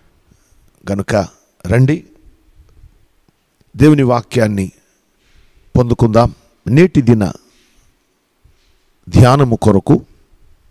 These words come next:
యెషయా గ్రంథం నలభై ఒకటవ అధ్యాయము ప్రారంభ వచనాన్ని మరొకసారి చదువుతూ ఉన్నాను. "ద్వీపములారా,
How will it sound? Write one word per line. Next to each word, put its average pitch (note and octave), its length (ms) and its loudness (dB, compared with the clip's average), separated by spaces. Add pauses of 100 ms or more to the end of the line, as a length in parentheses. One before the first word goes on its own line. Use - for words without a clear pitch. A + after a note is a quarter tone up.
(1300)
యెషయా E3+ 280 -4
గ్రంథం C3+ 420 -4 (120)
నలభై A#2 340 -2
ఒకటవ A2+ 320 -2
అధ్యాయము G2+ 840 -2 (160)
ప్రారంభ A2+ 340 0
వచనాన్ని G2+ 680 -6 (420)
మరొకసారి G#2 540 -10 (440)
చదువుతూ A2+ 640 -2
ఉన్నాను. F#2+ 340 -8 (2500)
"ద్వీపములారా, B2+ 1000 0